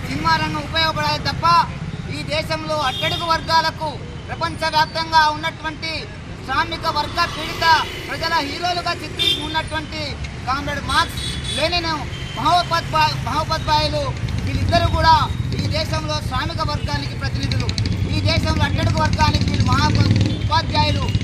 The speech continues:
ఈ దేశంలో ఉన్నటువంటి, ఈ ప్రపంచంలో ఉన్నటువంటి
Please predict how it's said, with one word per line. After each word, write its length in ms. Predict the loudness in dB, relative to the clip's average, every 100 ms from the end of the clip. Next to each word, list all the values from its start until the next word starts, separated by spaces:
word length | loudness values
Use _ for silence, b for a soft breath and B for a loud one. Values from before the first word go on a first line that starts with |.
| 0 0 0
ఈ 40 | 2
దేశంలో 420 | 2 4 4 4 4
ఉన్నటువంటి, 540 | 2 2 0 0 0 0 0 0 0
ఈ 40 | -2 -2
ప్రపంచంలో 520 | -2 -2 0 0 0
ఉన్నటువంటి 520 | -2 -4 -4 -6 -6